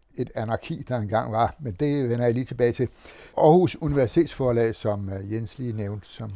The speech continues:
hvor Information nu er begyndt at tage op den der idé med at lave de der små bøger, som, øh, koster, hvad, øh, halvtreds, hundrede kroner eller sådan noget lignende. Der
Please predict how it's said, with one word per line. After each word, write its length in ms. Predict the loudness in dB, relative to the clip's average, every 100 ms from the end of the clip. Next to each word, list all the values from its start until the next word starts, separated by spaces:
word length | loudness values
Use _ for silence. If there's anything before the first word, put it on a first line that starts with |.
| -14 -16
hvor 200 | -10 -8
Information 600 | -8 -10 -10 -4 -4 -4
nu 120 | -6
er 40 |
begyndt 340 | -6 -8 -8 -8
at 80 | -8
tage 200 | -4 -2
op 240 | -4 -6
den 120 | -8
der 100 | -8
idé 340 | -10 -10 -10 -8
med 80 |
at 60 | -8
lave 160 | -8 -8
de 60 | -8
der 140 | -8
små 400 | -8 -4 -4 -4 _ _ _ _
bøger, 380 | 0 0 0 -6 -8 -20 -10
som, 260 | -6 -4
øh, 60 | -6 -10 -20
koster, 340 | -8 -6 -4 -4
hvad, 220 | -4 -6
øh, 440 | -6 -12 -14 -14 -14 -14
halvtreds, 320 | -12 -8 -8 -8
hundrede 260 | -8 -8
kroner 300 | -8 -8 -8
eller 140 | -8 -10
sådan 160 | -12
noget 160 | -10 -10
lignende. 220 | -8 -12 -14 -20 -20 -20 -20 -20 -20 -20 -20 -20 _ _ _ _ _ 2
Der 160 | 2